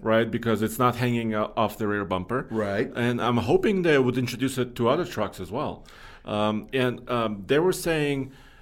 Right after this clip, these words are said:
Speaker 1: um, it's, it, well, obviously there's different, um, requirements across the, the world.
Speaker 2: Right.
Speaker 1: Um, Australians called beds trays.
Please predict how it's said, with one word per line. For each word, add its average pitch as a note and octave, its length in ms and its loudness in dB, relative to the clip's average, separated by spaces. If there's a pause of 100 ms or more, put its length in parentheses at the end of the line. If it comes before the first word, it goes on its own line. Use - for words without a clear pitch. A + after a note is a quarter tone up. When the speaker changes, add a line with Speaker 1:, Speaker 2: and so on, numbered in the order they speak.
(140)
Speaker 1:
um, A2 560 0 (120)
it's, - 280 0
it, - 220 -12 (180)
well, B2+ 340 -2 (180)
obviously B2 360 0
there's A2+ 180 2
different, A2+ 560 -2
um, G2 360 -6 (180)
requirements A2+ 560 0
across G2+ 380 -4
the, G#2 120 -6 (160)
the G#2 100 -4
world. F#2 440 0 (120)
Speaker 2:
Right. A2+ 400 2
Speaker 1:
Um, F#2+ 420 -4
Australians C3+ 520 0
called A2 360 0
beds A2 300 2
trays. F#2 720 -4